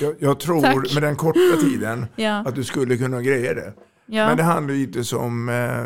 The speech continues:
Speaker 1: viljan att du
Speaker 2: Nej.
Speaker 1: tar den rollen. Vi, vi sätter, vi släpper på den, eh,
Speaker 2: Mm.
Speaker 1: temat där. Vi, vi, eh,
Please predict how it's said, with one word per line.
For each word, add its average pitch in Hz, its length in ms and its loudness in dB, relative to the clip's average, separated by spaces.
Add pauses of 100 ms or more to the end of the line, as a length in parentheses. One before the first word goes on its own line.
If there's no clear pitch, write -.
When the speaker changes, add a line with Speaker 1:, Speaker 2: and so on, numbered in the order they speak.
Speaker 1:
viljan 92 440 -6 (400)
att 117 120 -18
du 214 60 -4
Speaker 2:
Nej. 214 300 0
Speaker 1:
tar - 140 0
den 123 120 -4
rollen. 104 340 -8 (760)
Vi, 165 320 0
vi 160 120 2
sätter, 165 600 2
vi - 100 -2
släpper 170 320 0
på 160 100 -2
den, 123 340 0
eh, 123 200 2
Speaker 2:
Mm. 120 160 0
Speaker 1:
temat 135 360 -2
där. 90 140 -4
Vi, 123 280 -2
vi, 139 360 2
eh, 139 440 2